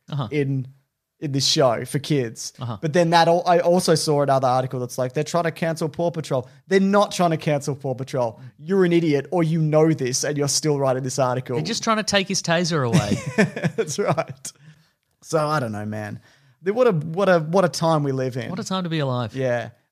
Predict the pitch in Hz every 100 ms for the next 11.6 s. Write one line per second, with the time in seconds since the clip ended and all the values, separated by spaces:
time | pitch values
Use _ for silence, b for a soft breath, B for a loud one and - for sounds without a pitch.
0 | - 254 240 277 320 320 339 311 220 214
1 | 226 214 202 185 156 - 175 170 151 147
2 | 127 156 147 143 139 147 - 113 139 -
3 | _ _ _ - 196 190 190 180 170 -
4 | 190 175 147 127 160 113 - - _ _
5 | _ _ _ 170 330 392 415 311 320 240
6 | - _ _ 233 339 - 285 339 156 107
7 | - 269 254 - 208 269 196 294 320 240
8 | 226 233 285 330 294 285 254 269 254 170
9 | 208 247 247 226 220 - 208 220 214 185
10 | 202 196 180 170 254 269 254 185 208 202
11 | 254 233 214 196 - -